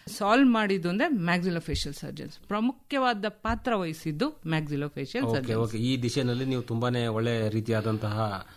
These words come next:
Speaker 2: ಆ, ಕೆಲಸ ಮಾಡಿದ್ದೀರಿ ಅಂತ, ಅಂತ ಹೇಳಿ. ಕೊರೋನಾದಿಂದ ಆದಂತಹ ಈ ಬ್ಲ್ಯಾಕ್ ಫಂಗಸ್ ಅಂತ ಅನ್ನೋದನ್ನೆಲ್ಲ ಕೇಳಿದ್ವಿ ನಾವು. ಕೊನೆ ಕೊನೆ ಹಂತಕ್ಕೆಲ್ಲ ಹೋಗಿ ಬದುಕುಳಿದಂಥವ್ರು ಇದ್ದಾರೆ.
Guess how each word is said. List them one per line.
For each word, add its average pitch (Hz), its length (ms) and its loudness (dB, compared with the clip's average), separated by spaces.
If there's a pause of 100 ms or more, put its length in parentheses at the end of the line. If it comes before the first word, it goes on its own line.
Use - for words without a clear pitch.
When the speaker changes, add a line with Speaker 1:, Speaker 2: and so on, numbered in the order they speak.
(320)
Speaker 2:
ಆ, 104 100 -8
ಕೆಲಸ 127 340 -2
ಮಾಡಿದ್ದೀರಿ 120 440 2
ಅಂತ, 110 160 -2
ಅಂತ 104 120 -4
ಹೇಳಿ. 101 260 -6
ಕೊರೋನಾದಿಂದ 147 560 2
ಆದಂತಹ 143 520 2
ಈ 135 180 -2
ಬ್ಲ್ಯಾಕ್ 113 280 -2
ಫಂಗಸ್ 127 340 -2
ಅಂತ 123 160 -2
ಅನ್ನೋದನ್ನೆಲ್ಲ 131 480 -2
ಕೇಳಿದ್ವಿ 110 420 2
ನಾವು. 76 160 -8 (380)
ಕೊನೆ 147 180 4
ಕೊನೆ 151 200 2
ಹಂತಕ್ಕೆಲ್ಲ 131 460 0
ಹೋಗಿ 120 460 0
ಬದುಕುಳಿದಂಥವ್ರು 110 800 0
ಇದ್ದಾರೆ. 98 480 -8